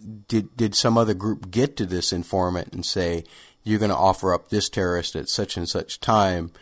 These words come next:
'cause we know it's gonna create havoc and it's gonna create anti-sentiment against, uh, uh, the Americans by having the bombing of a wedding"? Um, that seems plausible. Let me know what your theories are. Maybe we'll, we'll talk about a couple of 'em,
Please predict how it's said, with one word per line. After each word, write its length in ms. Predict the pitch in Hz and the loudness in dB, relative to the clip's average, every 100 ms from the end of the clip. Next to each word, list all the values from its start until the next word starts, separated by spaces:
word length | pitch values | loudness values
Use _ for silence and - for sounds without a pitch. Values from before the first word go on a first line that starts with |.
| - - - | -20 -20 -8
'cause 260 | 110 95 98 | -4 -4 -2
we 160 | 101 | 0
know 180 | 101 104 | 2 2
it's 140 | 98 | 2
gonna 180 | - 90 | -2 -4
create 360 | - 92 87 90 | -4 -4 -4 -4
havoc 360 | 90 87 87 | -4 -4 -4
and 100 | 85 | -6
it's 120 | 85 - | -6 -4
gonna 180 | 87 | -6
create 420 | 82 92 87 82 - | -6 -4 -2 -4 -4
anti-sentiment 920 | 92 85 87 - 92 82 87 87 - | -6 -4 -4 -4 -4 -4 -6 -6 -8
against, 440 | 87 87 82 - - | -8 -6 -6 -6 -8
uh, 140 | - - | -10 -10
uh, 220 | - - - - _ | -12 -12 -16 -20 _
the 180 | 95 95 | -4 -2
Americans 720 | 87 87 87 - 82 82 - _ _ - - _ _ | 0 0 -2 -4 -4 -6 -8 _ _ -20 -20 _ _
by 280 | 92 87 85 | -2 0 0
having 360 | 92 90 87 82 | -2 -2 -2 -4
the 80 | |
bombing 400 | 80 85 85 85 | 0 0 0 -2
of 100 | 82 | -4
a 60 | 87 | -4
wedding"? 400 | 87 98 90 - _ _ - _ - _ - | 0 0 -2 -10 _ _ -20 _ -20 _ -16
Um, 180 | - - 110 | -14 -14 -8
that 400 | 95 101 110 - | 0 0 2 0
seems 380 | 110 87 82 | 0 -2 -4
plausible. 640 | - - - - 65 - - _ _ _ - - _ _ _ _ _ - | -4 -2 -2 -2 -10 -10 -14 _ _ _ -20 -20 _ _ _ _ _ -6
Let 200 | 104 196 | 0 4
me 80 | 214 | 4
know 120 | 214 | 4
what 160 | 202 165 | 4 4
your 120 | 214 | 4
theories 320 | 160 117 98 | 4 2 2
are. 140 | 92 | 2
Maybe 240 | 92 107 117 | 2 2 2
we'll, 380 | 113 110 113 135 | 4 4 2 0
we'll 200 | 113 113 | 0 6
talk 240 | 123 123 | 6 6
about 280 | 113 104 98 | 6 6 4
a 40 | |
couple 320 | - 107 104 | 2 0 2
of 140 | 98 98 | 2 2
'em, 380 | 98 98 107 | 0 -4 -12